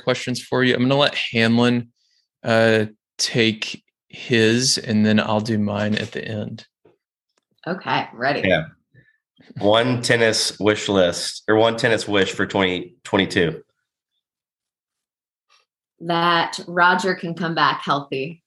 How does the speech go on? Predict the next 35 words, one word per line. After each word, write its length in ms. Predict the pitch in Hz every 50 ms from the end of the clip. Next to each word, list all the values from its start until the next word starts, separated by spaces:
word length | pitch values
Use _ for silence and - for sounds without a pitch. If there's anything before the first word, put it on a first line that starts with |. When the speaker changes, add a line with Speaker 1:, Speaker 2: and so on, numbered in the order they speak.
| _ _ _ _ - - -
Speaker 2:
um, 840 | 151 165 170 165 160 160 160 160 156 156 156 156 156 151 151 165
Speaker 1:
Mm, 60 | - - -
Speaker 2:
and 400 | 160 160 156 151 151 151 151 156 - -
Speaker 1:
good 80 | 151
Speaker 2:
end 180 | 156 156 156 160
Speaker 1:
one. 80 | 160
Speaker 2:
his 240 | - 175 156 151 -
career 260 | - 170 165 156 151 147
on 80 | 143 147
his 120 | 143 143
own 200 | 135 139 139 135
terms. 500 | 135 - 117 113 - 151 - - - - _ _ _ _ _ _ _ _ _ _ _ _ _ _ _ _ _ _ _ _ _ _ _ - - - - _ _ _ _ _ _ -
Speaker 3:
Well 100 | 98 92
said. 420 | - - 92 85 82 73 - - - _ - _ _ _ _
Favorite 400 | - 110 110 117 127 120 110 -
tournament 560 | - 117 107 107 104 107 98 - - - - -
to 200 | - 98 95 87
go 160 | 95 95 92
to 180 | 92 - 101 92
as 120 | 87 85
a 60 | 82
fan? 480 | 80 - 87 82 80 76 76 - - _ _ _ _ _ _ _ _ _ _ _ _ _ _ _ _ _ - - _ _ _ _ _ _ _ _ _ _ _ _ _ _ _ -
Speaker 2:
As 120 | 156 151 156
a 60 | 147
fan? 800 | - - - _ - 170 170 202 226 220 175 143 120 110 - -
Ooh, 340 | 160 190 208 196 170 139 120 113
okay. 360 | - - - 180 160 151 -
Threw 220 | - - 196 202
me 80 | 202 180
a 100 | 165 -
curveball 520 | - - 180 - 139 - 196 165 170 170
there 200 | 165 165 156 139
at 120 | 135 - -
the 100 | 180 185
end. 280 | 180 165 156 151 147